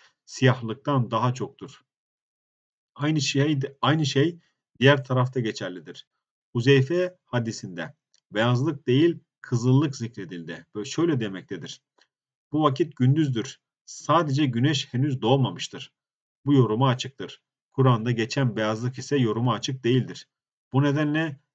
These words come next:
iki güçlü yönden beyazlığı kızıllığa yeğledik. Bu iki yön Kur'an-ı Kerim'de beyazın geçmesi ve yoruma açık olmayışıdır. Meselenin batini yorumu şudur: Beyazlık anlamındaki iman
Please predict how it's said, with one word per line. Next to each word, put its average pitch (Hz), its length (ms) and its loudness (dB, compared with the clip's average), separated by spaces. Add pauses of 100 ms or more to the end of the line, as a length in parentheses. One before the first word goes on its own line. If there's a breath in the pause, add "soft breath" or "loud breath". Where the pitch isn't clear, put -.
(160)
iki 156 240 -8
güçlü 139 320 -2
yönden 113 460 0
beyazlığı 113 560 -2
kızıllığa 117 560 0
yeğledik. 92 600 -4 (480)
Bu 156 140 0
iki 127 240 0
yön 139 280 0
Kur'an-ı 131 420 0
Kerim'de 104 500 -2
beyazın 110 380 -2
geçmesi 107 600 -4
ve 147 280 -2 (260 loud breath)
yoruma 117 360 0
açık 135 420 -6
olmayışıdır. 113 760 -4 (800)
Meselenin 143 580 0
batini 139 340 2
yorumu 147 300 0
şudur: 107 360 -10 (580)
Beyazlık 139 460 0
anlamındaki 135 640 0
iman 123 500 -6